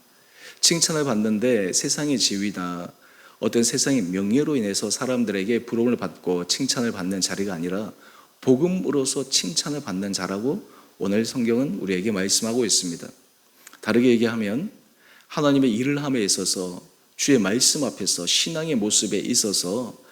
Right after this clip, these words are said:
사람들이 인정할 만한 그러한 신앙의 본을 보일 수 있는 그런 사람이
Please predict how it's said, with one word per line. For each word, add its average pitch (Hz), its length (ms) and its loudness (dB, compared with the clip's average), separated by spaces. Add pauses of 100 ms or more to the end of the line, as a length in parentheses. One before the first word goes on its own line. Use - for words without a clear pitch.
(260)
사람들이 117 680 2 (240)
인정할 151 460 -2
만한 90 440 -4 (380)
그러한 147 300 4
신앙의 135 760 0 (280)
본을 160 560 -2
보일 147 300 4
수 - 180 -2
있는 98 400 -2 (320)
그런 143 300 0
사람이 131 540 -2